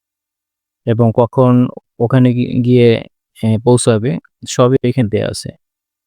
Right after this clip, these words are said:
আপনি এখান থেকে আপনার ইনফরমেশনগুলো, আহ, যাচাই করে নিতে পারবেন।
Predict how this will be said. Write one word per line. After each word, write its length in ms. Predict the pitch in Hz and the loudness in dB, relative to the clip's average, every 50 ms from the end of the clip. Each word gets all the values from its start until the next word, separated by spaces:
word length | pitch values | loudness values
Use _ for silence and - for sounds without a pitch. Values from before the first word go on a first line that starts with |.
| _ _ _ _ | _ _ _ _
আপনি 220 | 123 123 - - 135 | -10 -8 -4 -2 -2
এখান 180 | 131 - 143 135 | 0 0 -2 -2
থেকে 180 | - 147 135 - 139 | -2 -4 -2 -2 -4
আপনার 200 | - - 135 120 | -2 0 0 0
ইনফরমেশনগুলো, 960 | 123 123 117 - 131 131 139 131 - 143 139 131 139 135 135 131 131 127 123 - _ _ _ _ _ _ _ _ _ _ _ _ _ _ _ _ _ _ | 2 0 0 0 -2 -2 -2 -2 -2 -4 -4 -2 -2 0 2 2 2 2 0 -4 _ _ _ _ _ _ _ _ _ _ _ _ _ _ _ _ _ _
আহ, 340 | - 113 110 110 110 110 110 110 | -4 -2 -2 0 0 -2 -2 0
যাচাই 340 | 113 127 127 - - 147 135 | 0 0 -2 0 -2 -2 0
করে 180 | - 147 143 | 0 0 0
নিতে 220 | 143 143 127 - 135 | 0 0 0 0 0
পারবেন। 320 | 113 107 95 95 92 - | 0 0 -2 -2 -4 -8